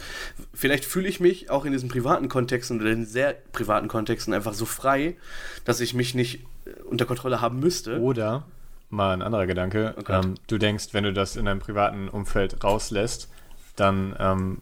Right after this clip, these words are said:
Speaker 2: sind die Konsequenzen nicht so hoch. Wenn du
Speaker 1: Ja.
Speaker 2: auf der Arbeit das rauslässt,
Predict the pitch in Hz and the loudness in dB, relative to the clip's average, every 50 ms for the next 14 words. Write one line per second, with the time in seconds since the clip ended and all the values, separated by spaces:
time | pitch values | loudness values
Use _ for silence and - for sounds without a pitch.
0 | - - - - 117 104 104 - - 104 95 107 - 110 104 95 - 98 90 87 | -10 -14 -6 -4 -2 -2 0 0 0 -2 -2 0 0 2 0 2 0 0 -2 -2
1 | - - - - - - - - 101 92 - 107 95 92 90 87 - - - - | -4 -12 -18 -18 -18 -20 -6 -4 -4 -2 -2 0 0 0 0 0 -4 -12 -16 -10
2 | - - - - - 107 101 104 101 101 101 95 95 120 110 - - 107 120 117 | -2 0 2 2 2 0 -2 -2 0 0 0 0 2 0 0 2 2 0 2 2
3 | 113 107 98 - 101 - - 107 101 101 - 117 113 107 - - | 2 -2 -2 -2 -4 0 2 2 2 2 2 0 0 0 0 -4